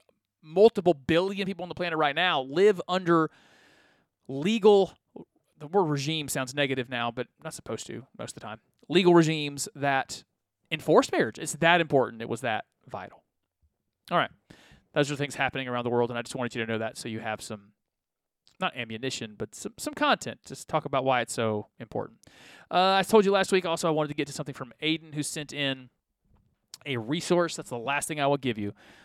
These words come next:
uh, especially young, not young people, but you people who pastor churches and are doing youth work.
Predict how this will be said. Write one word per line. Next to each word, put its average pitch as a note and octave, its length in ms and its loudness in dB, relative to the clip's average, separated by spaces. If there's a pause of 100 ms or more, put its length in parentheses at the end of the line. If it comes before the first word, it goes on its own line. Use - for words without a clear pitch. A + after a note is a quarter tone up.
(140)
uh, A#2+ 120 -2 (580)
especially B3 300 2
young, D#3 340 0 (920)
not A#2 200 -16
young A2+ 160 -10
people, E3+ 340 -2 (240)
but D#3 140 -4
you A3+ 100 2
people G3 300 2
who F3+ 340 4 (520)
pastor D#3 340 -2
churches - 420 -6 (160)
and C3+ 320 -4
are C#3 220 4
doing C#3+ 400 -6 (160)
youth G3+ 340 -6
work. A2+ 340 -6